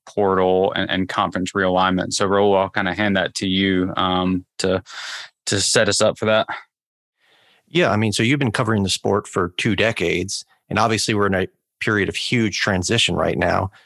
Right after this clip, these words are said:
Speaker 2: So I just kinda wanted to ask your general thoughts. Um, it seems like it has kinda hurt the popularity of the sport. Um, if you look at the ratings of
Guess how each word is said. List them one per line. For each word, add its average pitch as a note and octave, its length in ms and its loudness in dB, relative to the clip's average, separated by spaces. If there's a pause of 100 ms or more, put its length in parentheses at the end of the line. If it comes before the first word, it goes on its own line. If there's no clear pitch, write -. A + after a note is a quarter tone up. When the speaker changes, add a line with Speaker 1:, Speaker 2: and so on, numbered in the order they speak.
Speaker 2:
So - 140 0
I - 20 2
just D#3 140 0
kinda B2+ 180 0
wanted G2 360 0
to F#2+ 140 0
ask F2+ 240 0
your F2 140 -2
general F2+ 480 0
thoughts. G2 640 0
Um, F#2 280 0
it F#2+ 100 -6
seems A#2 420 0
like G2 540 0 (480)
it G2 140 -2
has G#2+ 260 2
kinda G#2 220 0
hurt A2+ 320 -2
the - 80 -4
popularity G2+ 680 2
of A#2 80 0
the A2 80 -4
sport. B2 440 0 (600)
Um, G2+ 160 2
if G2 160 0
you G#2+ 100 0
look G#2 200 0
at G#2+ 100 -4
the G#2 60 0
ratings G2+ 540 0
of F#2 340 0